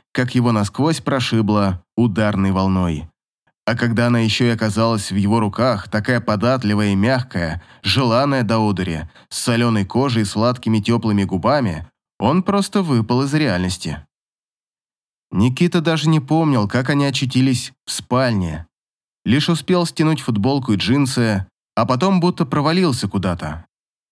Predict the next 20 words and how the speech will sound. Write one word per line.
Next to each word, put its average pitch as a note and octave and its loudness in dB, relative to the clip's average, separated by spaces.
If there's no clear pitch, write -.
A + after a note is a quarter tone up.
Тот - 0
самый D#3 2
зверь, C3+ 0
что B2+ -2
прорывался B2 0
всё G#2+ -2
время A#2 2
сквозь A2+ 0
заслоны, G#2 0
которые G#2 0
он G#2 0
так G#2+ -2
старательно G#2+ -2
строил, A2 -2
получил D#3 2
свободу, D#3 -2
и A2+ 2
теперь G#2 0
его E3+ 0
было G2+ 0